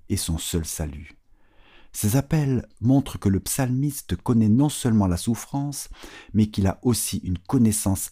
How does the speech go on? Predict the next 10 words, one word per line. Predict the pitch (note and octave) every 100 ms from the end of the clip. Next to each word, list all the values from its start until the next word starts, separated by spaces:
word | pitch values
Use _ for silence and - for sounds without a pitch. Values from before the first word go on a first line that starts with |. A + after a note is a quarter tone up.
| _
intime | B2+ - - C3 E2+ D2+
de | E2+
la | F2+
grâce | F2 F#2 F2
de | F2+
Dieu, | D#2+ E2 C#2+ _ _ _ _ _ -
et | F#2
que | -
les | F2
deux | D#2 E2+ F2+